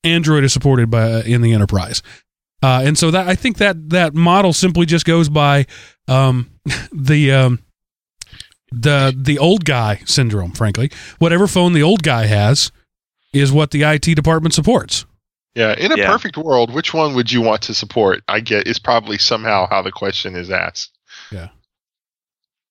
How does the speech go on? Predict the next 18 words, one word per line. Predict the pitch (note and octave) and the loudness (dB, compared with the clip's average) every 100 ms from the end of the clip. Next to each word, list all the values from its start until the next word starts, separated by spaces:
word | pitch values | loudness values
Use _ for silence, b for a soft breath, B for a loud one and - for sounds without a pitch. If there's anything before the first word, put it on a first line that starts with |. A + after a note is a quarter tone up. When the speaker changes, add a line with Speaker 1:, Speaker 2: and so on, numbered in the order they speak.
| - | -12
Speaker 1:
Uh, | A2+ | -8
BlackBerry, | A2+ D3+ G3+ F3+ F3 E3+ D#3 D#3 | 0 0 2 2 2 4 2 0
you | E3+ D#3 | -2 0
know, | C3+ A#2+ A#2 - _ _ _ - | 2 2 0 -6 _ _ _ -6
uh, | C3+ A#2+ A2 A2 | 0 2 2 2
has | A2 - C#3+ C3 - _ C#3+ | 0 0 0 -2 -8 _ -6
made | C#3+ E3+ G#3 E3+ D3 C#3 | 0 2 0 -4 -8 -2
their | D3+ | 0
bread | C#3+ D#3+ F3+ | 0 0 0
and | D3+ | 0
butter | C#3+ F3 C#3 B2 | 2 2 2 2
on | B2 C3 B2+ B2 A#2+ b b | 2 2 2 0 -2 b b
enterprise | E3 E3 D3 D#3 C#3+ C#3 B2+ | -2 0 2 2 2 2 2
le-, | C#3 C3+ | 0 2
uh, | B2+ B2 B2 | 2 2 2
s-, | A2+ - - D3 | 0 -2 -2 -2
level | C#3+ C#3 C#3 | 0 2 2
encryption | C3 B2 E3 - C#3 A#2+ | 0 -2 -2 0 0 0